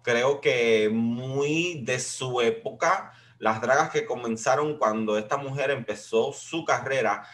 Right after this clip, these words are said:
todavía hoy en día mantienen ese estilo de maquillaje. No se le ve mal, está natural, una señora que se ve que ya tiene años, no los esconde, su pelo muy bonito, muy bien peinado, sus onditas cuidadas,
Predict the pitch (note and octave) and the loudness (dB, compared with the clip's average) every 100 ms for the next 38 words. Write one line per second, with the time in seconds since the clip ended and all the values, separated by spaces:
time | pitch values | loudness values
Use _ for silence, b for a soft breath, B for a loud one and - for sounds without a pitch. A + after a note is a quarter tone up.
0 | B B - C#3 C3 C#3+ E3 D#3 D#3 D3+ | B B 4 6 8 8 8 8 8 4
1 | D#3 C#3+ B2 A#2+ B2+ C3+ C3+ C3 B2+ - | 4 4 2 -2 -4 -4 -4 -6 -8 -8
2 | C#3 C#3 A#2+ A2 A2 G2 F#2 G2+ G#2 A2 | 0 2 2 0 -2 -4 -2 -2 -2 0
3 | B2+ C3+ C3 A2+ G#2+ G#2 A#2 B2+ A#2+ C3+ | 0 0 2 2 2 0 2 2 2 -4
4 | - _ A#2 - D3+ D3 B2+ B2 A#2+ A#2+ | -12 _ -6 0 2 2 -2 0 2 2
5 | C3+ A#2 B2 B2+ A#2+ A#2 B2 C3 B2+ A2+ | 0 -4 -4 -4 -4 -2 -2 -2 -4 -2
6 | G#2+ G#2+ C#3 A2+ G#2 A#2 A2+ C#3 A2+ F#2+ | -2 -2 -2 0 -2 -2 -4 -2 -2 -4
7 | G#2 D#3+ - b b _ G#2 G#2 C3 D#3 | -4 -6 -6 b b _ -8 2 4 4
8 | B2+ G#2+ - A2 F#2+ G#2+ - B B - | 2 -4 -2 -2 2 0 0 B B -6
9 | A2+ A2+ C3+ D3+ C3+ B2 B2+ C#3 D#3 F3 | -4 2 4 6 4 -2 -4 -2 2 2
10 | C#3+ A2+ C#3+ C#3 B2+ C3+ D#3+ D#3 D#3 D#3+ | 0 0 0 0 -2 0 0 0 0 0
11 | E3 C#3+ A#2+ A#2 A#2+ B2 C#3 C3+ B2 A2+ | 0 -4 -2 -4 -2 0 -2 -2 -10 -12
12 | A#2 A2+ A2+ C3 D3 D3 - A#2+ A2 A#2 | -4 -4 -4 -4 -6 -6 -8 -4 0 2
13 | B2 C3 C3+ | 2 4 2